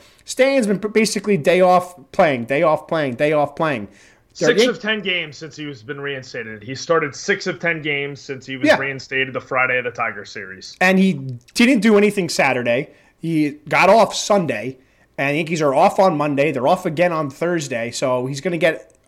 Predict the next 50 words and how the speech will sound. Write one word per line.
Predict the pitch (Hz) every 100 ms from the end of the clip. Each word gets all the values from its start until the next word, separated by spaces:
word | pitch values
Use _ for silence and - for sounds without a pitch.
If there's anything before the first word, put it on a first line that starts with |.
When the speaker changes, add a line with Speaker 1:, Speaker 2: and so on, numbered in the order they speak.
| -
Speaker 1:
absurd | 139 127 - 240
amount | 214 147
of | 143
days | 156 135
off | 160 196
here. | 143 127 127 - _ _ _ _
You | 170 202
have | 233 -
to |
get, | 226 247 -
Stanton | - 285 285
has | 262 254
to |
be | 240
in |
the | 214
lineup | 233 208
on | 160
Sunday | 196 170
Night | 190
Baseball. | 190 254 - - _ _ _ _ _ _ -
I |
don't | 220
care. | 226 240 170
It's | 170 139
E | 190
S | 190
P | 190
N | 196
national | 180 180 - 170
game, | 165 180 180 180 160
all | 160
that, | 175
all | 156 175
this | 180
shit. | - 220 175
You | 196
need | 277
Stanton | 269 254 220
in | 196
the |
lineup. | 220 143 - _ _ _ _
So | - 170
if | 262
he | 269
can't | 320 285
be | 285 262
in |
the | 220
lineup, | 226 247 131